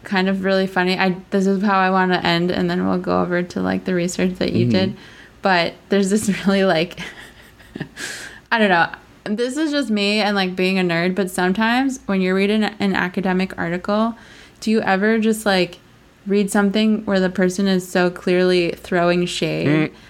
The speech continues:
Speaker 1: but, like, it's not immediately obvious because it's written in such an intellectualized
Speaker 2: Yeah, yeah,
Speaker 1: way?
Speaker 2: yeah.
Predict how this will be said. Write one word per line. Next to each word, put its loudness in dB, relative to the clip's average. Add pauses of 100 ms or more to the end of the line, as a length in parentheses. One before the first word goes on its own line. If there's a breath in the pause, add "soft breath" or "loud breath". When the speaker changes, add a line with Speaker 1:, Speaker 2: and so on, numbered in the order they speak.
(120)
Speaker 1:
but, 2
like, 2
it's -2
not 2
immediately 2
obvious 2
because 2
it's 0
written 0
in 2
such 0
an -4
intellectualized 0
Speaker 2:
Yeah, 2
yeah, 2
Speaker 1:
way? 0
Speaker 2:
yeah. 0